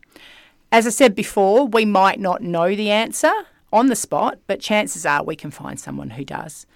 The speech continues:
And it always pays to ask the question you have about jobs, skills and training, because we might just be able to open up a whole new pathway that people hadn't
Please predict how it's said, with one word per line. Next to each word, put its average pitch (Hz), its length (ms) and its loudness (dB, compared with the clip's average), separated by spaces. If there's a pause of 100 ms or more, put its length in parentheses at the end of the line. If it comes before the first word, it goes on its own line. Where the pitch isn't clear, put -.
(400)
And 185 120 0
it 196 80 4
always 277 420 6
pays 196 440 0
to - 160 -4
ask 175 280 -2
the 190 60 -12
question - 520 -6
you 160 120 -6
have 170 240 -2
about 160 320 -2
jobs, 151 500 -6
skills 151 460 -6
and 160 80 -10
training, 160 580 -6 (400)
because 180 300 -6
we 190 80 -4
might 180 560 0
just - 220 -10
be 156 120 -4
able 147 320 -4
to 165 240 -10
open 165 280 -4
up 147 180 -6
a 170 60 -4
whole 170 300 0
new 165 180 -4
pathway 156 640 -4
that 160 220 -8
people 170 320 -6
hadn't 143 400 -6